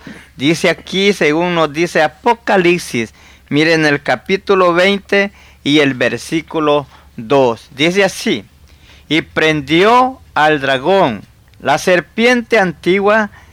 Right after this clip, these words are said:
que es el diablo y Satanás, y lo ató por mil años". Vemos primero lo que le pasa, que es atado por mil años y echado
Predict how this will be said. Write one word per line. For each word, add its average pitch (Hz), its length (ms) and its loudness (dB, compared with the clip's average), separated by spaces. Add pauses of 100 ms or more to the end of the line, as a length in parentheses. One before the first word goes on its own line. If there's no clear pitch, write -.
(280)
que 151 240 2
es 196 140 0
el 156 180 2
diablo 190 640 0 (120)
y 202 160 -2
Satanás, 214 840 -2 (580)
y 135 140 0
lo 135 220 4
ató 190 560 0
por 131 240 0
mil 147 320 -2
años". 120 580 -4 (300)
Vemos 214 480 2
primero 190 680 0 (1120)
lo 151 200 2
que 147 140 0
le 143 160 2
pasa, 208 640 0 (340)
que 143 220 2
es 208 140 -2
atado 220 560 4
por 185 240 -2
mil 196 200 2
años 208 420 0
y 160 100 0
echado 175 600 2